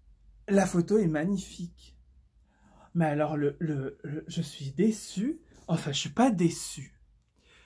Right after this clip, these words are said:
J'ai les cheveux, putain, dans un état. Euh, je suis pas déçue, mais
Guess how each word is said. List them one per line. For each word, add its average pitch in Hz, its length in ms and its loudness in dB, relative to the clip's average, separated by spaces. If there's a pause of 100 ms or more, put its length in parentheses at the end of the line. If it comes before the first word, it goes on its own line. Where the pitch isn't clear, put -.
(120)
J'ai - 160 -8
les 127 120 -8
cheveux, 147 320 -8
putain, - 280 -14
dans 131 260 -12
un 127 160 -10
état. 165 560 -6 (840)
Euh, 147 200 -2 (120)
je - 100 -4
suis 175 100 -2
pas 285 220 4
déçue, 220 600 0 (380)
mais 180 420 4